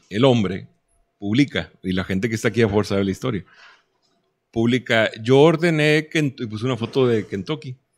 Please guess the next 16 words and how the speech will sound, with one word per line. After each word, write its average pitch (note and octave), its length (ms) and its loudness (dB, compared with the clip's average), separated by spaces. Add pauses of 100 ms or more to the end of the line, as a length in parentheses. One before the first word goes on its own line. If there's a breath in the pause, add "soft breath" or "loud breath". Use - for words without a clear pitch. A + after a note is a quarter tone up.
(760 loud breath)
"Yo, C3+ 360 2
yo D3+ 160 4
ordené D#3+ 460 2
este, D#3+ 500 -2
un C#3+ 180 0
pollo E3+ 380 2
con B2 260 -2 (320)
los A2 200 0
biscuits G3+ 480 -2 (120)
y B2 100 -6
no A#2+ 100 -2
vinieron C3 240 0
los A2+ 180 -4
biscuits", A2 380 -6
algo G2+ 220 -6
así. F2+ 240 -12